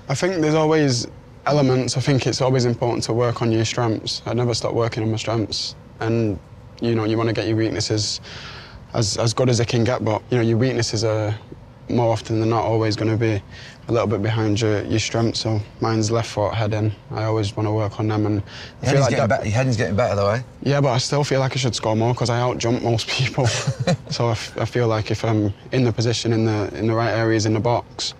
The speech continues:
Speaker 1: then I should be getting, you know, seven, seven to ten headers a season. So I still feel like I can do that, and I'll be pushing to do that next season.
Speaker 2: And what about the left foot in terms of that side of things? You have a finishing coach. Do you work on that side of it a lot?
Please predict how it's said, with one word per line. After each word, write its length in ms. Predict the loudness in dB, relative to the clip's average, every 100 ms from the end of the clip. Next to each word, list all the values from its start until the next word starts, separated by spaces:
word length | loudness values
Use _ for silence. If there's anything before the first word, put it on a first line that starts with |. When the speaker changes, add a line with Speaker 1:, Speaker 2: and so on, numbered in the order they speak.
| -18 -20 -20 -8
Speaker 1:
then 220 | -2 0 -2
I 80 | -4
should 300 | -2 -2 -2
be 80 | -2
getting, 400 | 0 0 2 0 -2 -8 -20 -20 -16 -6
you 60 |
know, 120 | -4 -2
seven, 460 | -2 0 0 -2 -4
seven 300 | -4 -4 -2
to 120 | -4
ten 220 | -4 -2
headers 240 | -2 -2 -2
a 60 |
season. 360 | -2 -2 0 -2
So 240 | -2 -4 -6 -12 -16 -16 -6
I 40 | -2
still 200 | 0 0
feel 160 | 0
like 180 | 0 0
I 40 | -2
can 160 | -2
do 160 | 0 2
that, 140 | 0
and 80 | -2
I'll 80 | -2
be 100 | -4
pushing 340 | -4 -4 -4
to 140 | -4 -2
do 80 | -2
that 120 | -2
next 240 | -6 -6
season. 240 | -4 -4 -6 -14 -20 -20 -14 -4
Speaker 2:
And 120 | 2
what 100 | 2
about 220 | 4 2
the 80 | 2
left 240 | 0 -2
foot 280 | -4 -4 -4 -6
in 120 | -2
terms 320 | -2 -2 -2
of 120 | -2 -2
that 200 | -2 -2
side 240 | -2 -2
of 60 | -2
things? 240 | -4 -2
You 100 | 2
have 120 | 2 0
a 40 |
finishing 420 | -2 -2 -2 -4
coach. 300 | -2 -2 0
Do 80 | 0
you 40 | 2
work 220 | 2 0
on 120 | -2
that 140 | -2
side 220 | -2 -2 0
of 80 |
it 80 | 0
a 40 | 2
lot? 340 | 0 0 -6